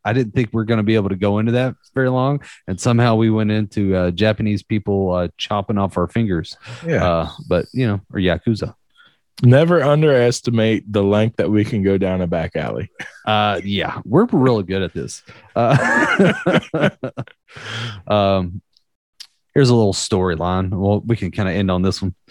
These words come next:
Speaker 1: Um, in two thousand twelve, a gang in Mexico kidnapped and killed Miriam Rodriguez. Ugh, messed that up. Miriam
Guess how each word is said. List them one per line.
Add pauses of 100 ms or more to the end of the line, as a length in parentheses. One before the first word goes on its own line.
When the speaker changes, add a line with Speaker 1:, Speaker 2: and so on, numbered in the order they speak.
(480)
Speaker 1:
Um, (1300)
in
two
thousand
twelve, (160)
a
gang
in
Mexico
kidnapped
and
killed (520)
Miriam
Rodriguez. (320)
Ugh, (320)
messed
that
up. (440)
Miriam